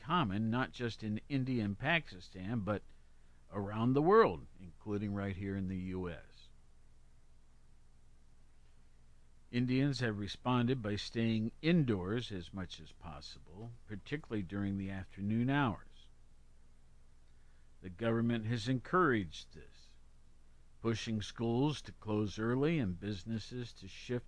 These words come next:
their work schedules. The measures have kept down deaths,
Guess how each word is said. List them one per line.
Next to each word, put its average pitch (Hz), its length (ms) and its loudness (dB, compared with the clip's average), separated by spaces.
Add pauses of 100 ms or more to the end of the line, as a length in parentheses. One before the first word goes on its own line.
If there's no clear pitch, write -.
(120)
their 113 140 -2
work 92 320 -6
schedules. - 500 -10 (1700)
The 92 60 -6
measures 113 520 0
have 101 220 -8
kept - 380 -4 (260)
down 117 680 4
deaths, 87 540 -10